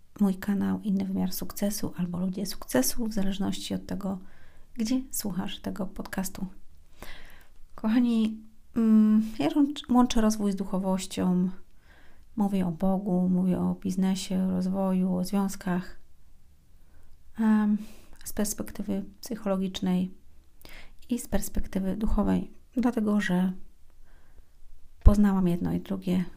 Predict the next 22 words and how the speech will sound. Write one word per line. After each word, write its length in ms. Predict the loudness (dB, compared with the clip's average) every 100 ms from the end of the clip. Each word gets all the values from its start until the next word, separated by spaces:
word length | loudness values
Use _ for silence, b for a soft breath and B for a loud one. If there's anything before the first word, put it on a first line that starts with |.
| -14
<laughs> 1300 | -10 -6 -2 0 0 -2 -6 -12 -16 -16 -18 -18 -6
I 440 | -2 0 2 0 -4 -14 -20 -18 -20 -20 -20 -20 -20 -20 -20 -20 -12
chciałam, 460 | -2 2 4 4
żeby 200 | 2 -2
Ci 120 | -4
pokazać, 840 | -6 -4 2 4 4 2 -2 -8 -14 -16 -20 -20 -16 -12
że 100 | -8 -4
nie 120 | -4
chciałam 400 | -2 -2 0 -2
Ci, 380 | -4 -8 -10 -10 B B B
tylko 200 | -4 6
pokazuję 680 | 6 6 0 2 0 -2
po 120 | -4 -6
prostu, 400 | -6 -6 -6 -6
jak 200 | -6 -6
to 100 | -6
wygląda 360 | -2 0 0
z 40 | 0
tej, 220 | -4 -4
z 60 |
tej 100 | -4
perspektywy. 840 | -6 -8 -10 -10 -10 -6 -4 -2